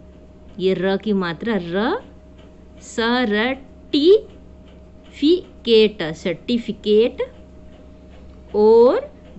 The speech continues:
धनराशि दी जाती है।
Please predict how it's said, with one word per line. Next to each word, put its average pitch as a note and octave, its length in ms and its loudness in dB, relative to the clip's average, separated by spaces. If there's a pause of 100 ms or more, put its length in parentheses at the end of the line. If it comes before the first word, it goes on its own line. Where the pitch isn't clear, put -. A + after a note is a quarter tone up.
(120)
धनराशि A3+ 840 -2
दी G#3+ 420 -4
जाती E3+ 580 -8
है। E3+ 340 -6